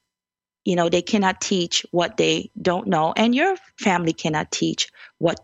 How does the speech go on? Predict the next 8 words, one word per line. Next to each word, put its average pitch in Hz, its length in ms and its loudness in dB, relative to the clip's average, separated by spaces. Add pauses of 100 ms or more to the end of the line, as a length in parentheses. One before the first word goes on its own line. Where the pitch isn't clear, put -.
(140)
you 160 160 2
don't 151 240 -2
know. 156 240 0 (340)
But - 220 0 (240)
right 202 260 0
away, 233 580 -2 (100)
we're 185 180 0 (100)
being 190 140 -2